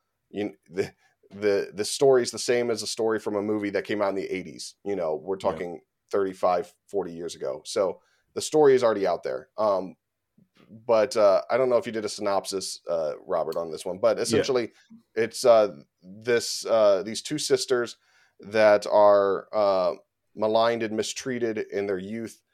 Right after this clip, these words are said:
Speaker 1: Uh, they are separated as one of the sisters, Celie, is married off to an older man named Mister, um, and Mister really mistreats her throughout her entire life. Uh, and the other sister, uh,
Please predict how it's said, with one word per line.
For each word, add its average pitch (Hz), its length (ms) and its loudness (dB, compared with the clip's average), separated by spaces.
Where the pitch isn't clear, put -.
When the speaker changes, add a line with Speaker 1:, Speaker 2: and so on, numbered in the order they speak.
Speaker 1:
Uh, 90 380 4
they 101 160 2
are 98 80 2
separated 120 640 0
as 98 200 -2
one 113 300 -2
of 107 200 -6
the 104 80 -10
sisters, 104 460 -6
Celie, 120 500 -4
is 101 560 0
married 110 460 -2
off 104 420 4
to 107 180 -6
an 98 160 -2
older 110 320 0
man 98 420 -2
named 92 240 -8
Mister, 101 520 -4
um, 80 400 -2
and 101 200 -4
Mister 101 580 -2
really 127 360 0
mistreats 117 520 -6
her 107 200 0
throughout 98 400 0
her 98 120 -2
entire 101 360 2
life. 190 400 2
Uh, 87 400 4
and 104 120 -2
the 104 80 2
other 107 160 2
sister, 98 640 -4
uh, 90 360 0